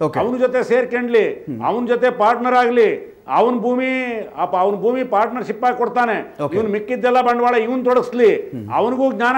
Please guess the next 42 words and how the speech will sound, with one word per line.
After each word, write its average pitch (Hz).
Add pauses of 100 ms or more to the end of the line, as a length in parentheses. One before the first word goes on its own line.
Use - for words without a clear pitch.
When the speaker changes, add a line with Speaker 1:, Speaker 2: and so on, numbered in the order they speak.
Speaker 2:
ಕೊಡ್ಲಿ, 240
Speaker 1:
ಓಕೆ. 123
Speaker 2:
ಅವನು 240
ದುಡಿಮೆ 254
ಮಾಡ್ಕೊಂಡ್ಲಿ, 254
ಇವನು 240
ದುಡಿಮೆ 254
ಮಾಡ್ಕೊಂಡ್ಲಿ, 247
ಅದ್ರ 240
ಪಾಲ್ 226
ಅವನಿಗೂ 269
ಕೊಡ್ಲಿ. 226
Speaker 1:
ಓಕೆ, 120 (360)
ಫೈನ್. 220
Speaker 2:
ಯಾಕೆ 254
ಅವನು 262
ಪೂರ್ತಿ 277
ಕಸ್ಕೊಳ್ತೀರಿ? 262
ಭೂಮಿ 190
Speaker 1:
ಶರವಣ 233
ಅವರೇ, 254
Speaker 2:
ಯಾಕೆ 214
Speaker 1:
ಫೈನಲ್ 254
Speaker 2:
ಪೂರ್ತಿ -
Speaker 1:
ಕ್ವೆಶ್ಚನ್ 233
ನಿಮಗೆ, 185
Speaker 2:
ಕಸ್ಕೊಳ್ತೀರಿ? 220
Speaker 1:
ಫೈನಲ್ -
Speaker 2:
ನನ್ನ 226
Speaker 1:
ಕ್ವೆಶ್ಚನ್. 190
Speaker 2:
ಪ್ರಶ್ನೆ, 202
Speaker 1:
ಮಣ್ಣಿನ 247
Speaker 2:
ಅವ್ನು 240
Speaker 1:
ಮಕ್ಕಳ 233
Speaker 2:
ಡಿಸ್ಕಸ್ 214
Speaker 1:
ಪಕ್ಷ 262
ನಿಮ್ದು 226
Speaker 2:
ಮಾಡ್ಬೇಡಿ. 202
Speaker 1:
ಶರವಣ 185
ಅವರೇ, 175
ಮಣ್ಣಿನ 190
ಮಕ್ಕಳು, 180